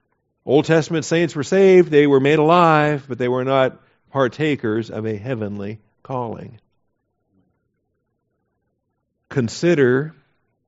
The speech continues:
Jesus. Actively think about, dwell on, meditate on, focus on the apostle and high priest of our confession. The Levitical priesthood, the pinnacle was high priest.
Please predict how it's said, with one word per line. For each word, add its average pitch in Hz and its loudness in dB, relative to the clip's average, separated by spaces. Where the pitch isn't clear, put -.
Jesus. - -10
Actively 123 -8
think 120 -8
about, 101 -8
dwell 127 -2
on, 107 -6
meditate 120 -4
on, 101 -12
focus 135 -8
on 90 -16
the 117 0
apostle 143 0
and 117 -4
high 120 -8
priest - -18
of 101 -16
our 95 -12
confession. - -20
The 123 -4
Levitical 131 4
priesthood, 131 0
the 123 -2
pinnacle 143 -2
was 117 -2
high 123 -4
priest. - -14